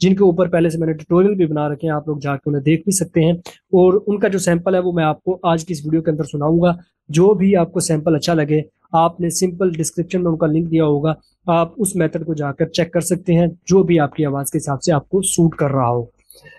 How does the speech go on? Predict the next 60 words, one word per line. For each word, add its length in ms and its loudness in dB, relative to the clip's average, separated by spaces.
तो 180 6
अब 200 2
आप 220 2
लोगों 180 4
ने 60 2
क्या 160 0
करना 220 2
है, 100 2
जो 240 0
चारों 400 0
सैंपल 360 -4
है, 120 -4
इनको 200 -4
आपने 300 0
बड़े 180 -2
ध्यान 300 -4
से 100 -10
सुनना 280 0
है। 80 4
अगर 220 2
headphone 400 0
हो 180 0
या 140 -2
हैंड 200 -2
free 200 -2
हो, 200 2
तो 100 4
वो 180 4
आप 200 2
लोगों 160 -2
ने 60 -2
अपने 160 -6
कानों 280 -4
में 100 -2
लगा 200 -2
लेनी 300 0
है, 140 -2
जिससे 260 2
आप 200 2
लोगों 120 -4
को 280 0
अच्छे 260 2
results 400 2
हासिल 260 -4
हो 80 -4
सके, 220 -4
ताकि 280 -2
आप 240 0
लोग 120 2
judge 200 0
कर 120 -4
सकें 260 -6
कि 60 -2
कौन 280 0
सा 160 -2
आपके 260 -4
लिए 200 2
ज़्यादा 260 0
best 340 -4
है। 100 -8